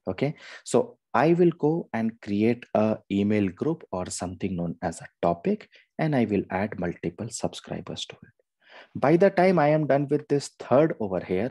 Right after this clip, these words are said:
I will also tell you how our Lambda itself can be added as a subscriber. But more on that after half an hour.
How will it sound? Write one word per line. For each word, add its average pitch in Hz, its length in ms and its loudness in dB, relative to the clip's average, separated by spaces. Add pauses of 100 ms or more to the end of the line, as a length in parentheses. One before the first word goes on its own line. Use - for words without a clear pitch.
(120)
I 101 140 0
will 117 140 -4 (100)
also 107 340 -2
tell 104 220 -4
you 92 260 -4 (280)
how 139 440 2
our 110 180 2
Lambda 98 580 0 (100)
itself 147 640 -2
can 92 240 -2
be - 240 -8
added 87 420 -2
as 85 200 -4
a 85 60 -6
subscriber. - 800 -12 (520)
But 123 240 0
more 127 220 4
on 147 160 0
that 160 240 -2 (340)
after 85 320 0
half - 240 -10
an - 160 -12
hour. - 180 -16